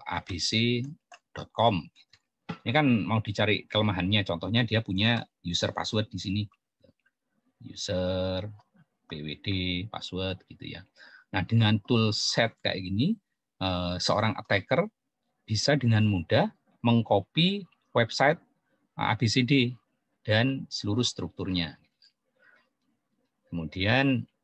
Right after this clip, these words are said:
eh, melakukan social engineering attack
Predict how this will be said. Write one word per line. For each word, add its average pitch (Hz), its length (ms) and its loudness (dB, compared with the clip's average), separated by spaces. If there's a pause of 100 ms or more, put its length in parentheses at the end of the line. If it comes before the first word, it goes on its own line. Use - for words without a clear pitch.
(360)
eh, 82 640 -2
melakukan 87 880 -4 (720)
social 92 560 -2
engineering 87 560 -4
attack - 400 -2